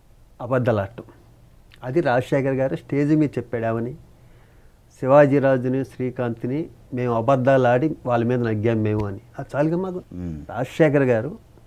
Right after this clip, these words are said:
Speaker 1: కృష్ణరాజు గారు, చిరంజీవి గారు, మోహన్ బాబు గారు అందరూ స్టేజ్ మీద ఉండగా డాక్టర్ రాజశేఖర్ మైక్లో చెప్పాడు, "మేము అబద్ధాలు ఆడి ఎలక్షన్లు గెలిచామని."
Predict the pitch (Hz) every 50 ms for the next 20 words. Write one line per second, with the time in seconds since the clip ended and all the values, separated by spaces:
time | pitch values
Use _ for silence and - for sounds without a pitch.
0 | - - - _ _ - _ _ - - - - - - 107 - - - 139 131
1 | 131 123 117 110 110 107 104 - - - - - - - - - - - - -
2 | 101 107 113 117 117 120 110 104 101 101 120 135 139 117 104 110 123 120 120 113
3 | 110 110 107 110 - - - 117 107 107 - 147 - - - 127 120 120 123 127
4 | 127 120 113 113 107 101 101 117 135 - - - - - - - _ _ _ _
5 | _ _ _ _ _ - 123 127 131 - - 120 123 143 160 160 - 170 170 165
6 | 165 165 - - - - - - - - - - - 139 156 185 196 214 190 156
7 | 143 - - 120 110 - - - - - - 135 135 131 117 113 110 143 147 143
8 | 131 156 151 147 143 131 131 123 113 117 120 - - 147 139 135 127 120 110 104
9 | - 101 110 -